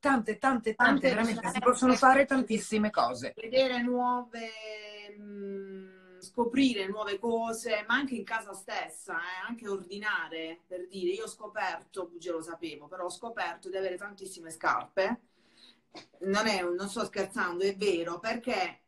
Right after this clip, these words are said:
Speaker 2: col lavoro che faccio, che sono un po' schizzata la mattina alla sera, vai di là, vai di là, vai di là, vai di là, è normale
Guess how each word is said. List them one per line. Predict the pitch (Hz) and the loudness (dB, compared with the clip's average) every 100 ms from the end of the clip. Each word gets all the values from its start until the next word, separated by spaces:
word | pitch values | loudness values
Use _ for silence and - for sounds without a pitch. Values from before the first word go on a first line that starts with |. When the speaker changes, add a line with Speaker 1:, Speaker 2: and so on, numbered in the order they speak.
| _ | _
Speaker 2:
col | 226 | -2
lavoro | 247 262 277 214 | 0 0 0 -4
che | 208 | -6
faccio, | 220 180 165 196 | -4 -4 -6 -12
che | 185 185 165 - | -10 -10 -10 -12
sono | - 214 202 170 | -18 -12 -10 -10
un | 165 | -12
po' | - 214 | -12 -14
schizzata | - 202 190 233 190 160 160 | -14 -16 -6 0 2 2 -4
la | 156 165 | -4 -4
mattina | 180 - 220 185 | -6 -8 -4 -4
alla | 190 | -2
sera, | 190 165 | -2 -2
vai | 165 196 | -6 -8
di | 196 | -6
là, | 202 180 | -2 0
vai | 165 180 | 0 -6
di | 202 | -4
là, | 196 165 | -2 -2
vai | 175 | -4
di | 185 | -8
là, | 202 170 | -8 -6
vai | 185 | -6
di | 240 | -8
là, | 240 180 | -2 -2
è | 185 | -2
normale | 220 226 185 156 160 175 | -10 -8 -6 -6 -8 -16